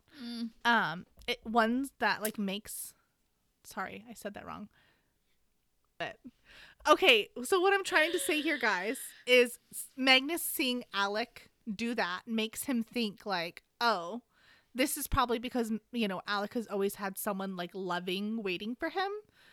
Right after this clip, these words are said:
Speaker 2: when he's, like, basically in sick bay. Like, there's always, like,
Speaker 1: <sighs>
Speaker 2: he's had a childhood or whatever. And that pulls back memories of Jim and Will.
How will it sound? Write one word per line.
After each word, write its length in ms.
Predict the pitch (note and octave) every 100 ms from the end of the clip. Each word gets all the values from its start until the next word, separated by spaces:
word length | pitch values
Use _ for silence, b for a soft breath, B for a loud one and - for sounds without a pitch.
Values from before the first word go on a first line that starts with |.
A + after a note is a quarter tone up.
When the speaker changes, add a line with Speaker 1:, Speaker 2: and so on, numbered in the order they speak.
| b
Speaker 2:
when 260 | - A3+ G#3+
he's, 280 | A3 A#3 A3+
like, 140 | G#3
basically 460 | A3 A3 A#3+ A#3 A3+
in 100 | F3+
sick 280 | - G3 -
bay. 260 | F3 F#3+ A#3+ _ _
Like, 200 | - G3+
there's 180 | A3 B3+
always, 320 | A#3+ B3 C4+ -
like, 140 | A3 -
Speaker 1:
<sighs> 60 |
Speaker 2:
he's 300 | A#3 A#3 - - _ _ _ _ _ _ _
had 180 | - G3+
a 60 |
childhood 440 | A3+ D#4 D#4+ C4+ G#3+
or 80 | F3+
whatever. 480 | F3 D3+ C#3+ F3 - B B B -
And 140 | C4+ - _ A3
that 260 | A3 B3+ - _
pulls 420 | - C4+ B3+ B3+
back 460 | G#3+ F3 E3+ - - -
memories 640 | A3 G3 F3+ G3 A#3 D4 -
of 140 | A3 - -
Jim 240 | F#3+ G3 F3+
and 180 | F3
Will. 280 | E3+ D#3+ A#3